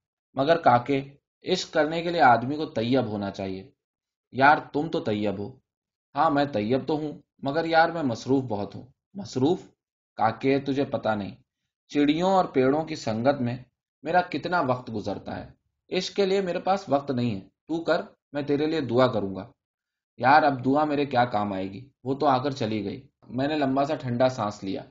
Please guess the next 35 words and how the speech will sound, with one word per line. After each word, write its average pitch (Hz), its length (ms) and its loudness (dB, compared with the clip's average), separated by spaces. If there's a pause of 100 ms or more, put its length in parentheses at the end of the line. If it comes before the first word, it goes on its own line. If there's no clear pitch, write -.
(580)
افضال 180 400 2
نے 202 80 0
بہت 170 300 -2
درد 147 200 6
مندی 131 320 0
سے 143 120 -4
مجھے 123 260 0
دیکھا 101 340 -4 (340)
اور 156 160 6
نصیحت 151 500 -2
کے 170 100 0
لہجے 120 300 2
میں 123 140 0
بولا، 98 300 -4 (300)
کاکے، 123 540 0 (280)
دروازہ 147 380 2 (140)
کھلا 123 260 4
رکھ 135 220 0 (140)
اور 139 160 0
جاگتا 120 480 2
رہ۔ 95 100 -4 (800)
دروازہ 160 420 6 (120)
جو 185 100 -4
مدت 147 320 -2
سے 165 120 -4
بند 120 340 0
پڑا 107 220 0
تھا، 113 280 -10 (280)
اسے 165 200 -2
وہ 190 140 0
جاتے 143 340 4
جاتے 131 280 0
کھول 113 360 -4
گئی 92 160 -4
تھی۔ - 200 -20